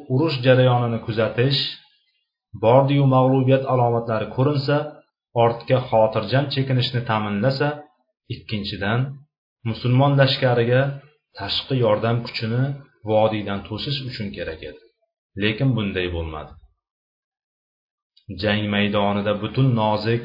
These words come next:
va qaltis vaziyatda mo'g'ul aqli shoshdi. Ba'zi tahlilchilar bu hodisani Kitbuga musulmonlarni butkul qirib tashlashga rag'bat qilganidan shu xatoga yo'l qo'ydi desalar,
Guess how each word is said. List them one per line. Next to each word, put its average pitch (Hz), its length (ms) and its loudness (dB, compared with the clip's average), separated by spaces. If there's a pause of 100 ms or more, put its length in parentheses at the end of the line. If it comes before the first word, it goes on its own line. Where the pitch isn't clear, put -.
va 107 180 -2
qaltis 110 460 -4
vaziyatda 120 600 0 (500)
mo'g'ul 110 380 2 (100)
aqli 123 300 -2
shoshdi. - 440 -10 (880)
Ba'zi 101 440 0
tahlilchilar 110 680 -2 (360)
bu 113 240 0
hodisani 117 680 0
Kitbuga 123 600 0 (580)
musulmonlarni 135 880 4
butkul 127 500 -2
qirib 123 260 2
tashlashga 117 560 -2
rag'bat 104 440 -2
qilganidan 107 680 0 (680)
shu - 200 -4
xatoga 127 420 4
yo'l 127 280 4
qo'ydi 104 400 0
desalar, 123 440 0